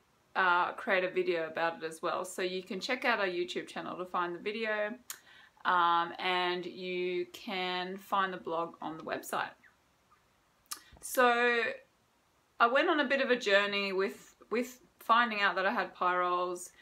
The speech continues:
uh, started to take different nutritionals, upping my zinc, B twelve, all that sort of stuff. And then recently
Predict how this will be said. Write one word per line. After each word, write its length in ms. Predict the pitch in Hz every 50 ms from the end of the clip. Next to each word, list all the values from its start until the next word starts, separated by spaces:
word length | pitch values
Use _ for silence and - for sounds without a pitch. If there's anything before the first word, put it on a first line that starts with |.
| - - - - - - - _ _ -
uh, 560 | 170 175 170 170 170 165 - - - - -
started 340 | - - - 214 202 180 -
to 80 | - -
take 220 | - 214 165 -
different 280 | - 196 - 208 165 170
nutritionals, 1040 | 175 175 175 - 196 185 - - 185 180 175 175 175 175 175 180 180 180 - - - _ _ _ _ _ _ _ _ _ - -
upping 240 | - 196 - - 190
my 200 | 175 170 160 165
zinc, 480 | 160 - 175 175 175 175 - - - - - _ _ _ _ _ _ _ -
B 120 | - 170 170
twelve, 640 | 170 - - 175 175 175 170 170 170 175 175 - - - - - _ _ _ _ _ _ _ _ _ -
all 120 | 190 196 185
that 160 | 180 151 -
sort 200 | - 190 175 -
of 40 | 185
stuff. 260 | - 233 294 427 427 - - _ _ - - - - - _ -
And 240 | 214 220 226 226 226
then 320 | 240 240 240 240 240 226 - -
recently 920 | 226 247 254 269 277 - - 277 247 - - 208 214 214 208 208 208 208